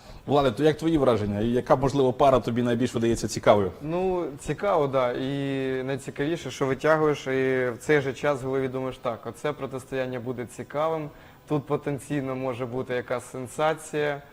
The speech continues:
Speaker 2: і одразу прокручуєш всі ці варіанти. Ну, для мене виглядає символічним пара Малюпо-, Маріуполь-Зоря з п-, з певних зрозумілих, е, причин.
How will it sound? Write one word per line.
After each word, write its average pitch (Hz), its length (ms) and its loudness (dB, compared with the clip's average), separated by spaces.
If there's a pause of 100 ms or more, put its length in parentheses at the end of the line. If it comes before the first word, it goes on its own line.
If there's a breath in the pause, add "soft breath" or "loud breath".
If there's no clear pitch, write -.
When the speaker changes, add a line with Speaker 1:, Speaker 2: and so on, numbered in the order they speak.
(380 loud breath)
Speaker 2:
і 135 280 -6
одразу 131 380 -2
прокручуєш 127 520 -6
всі - 160 -12 (100)
ці 139 80 -6
варіанти. 123 460 -4 (540 soft breath)
Ну, 170 220 -2
для 165 120 2
мене 185 240 2
виглядає 170 480 2
символічним 160 680 -4 (140)
пара 147 240 0
Малюпо-, 147 600 -2
Маріуполь-Зоря 143 800 0 (340)
з - 40 -20
п-, 123 180 -8
з 113 80 -14
певних 123 420 -2
зрозумілих, 123 800 -8
е, 117 240 -8 (540 soft breath)
причин. 123 520 -8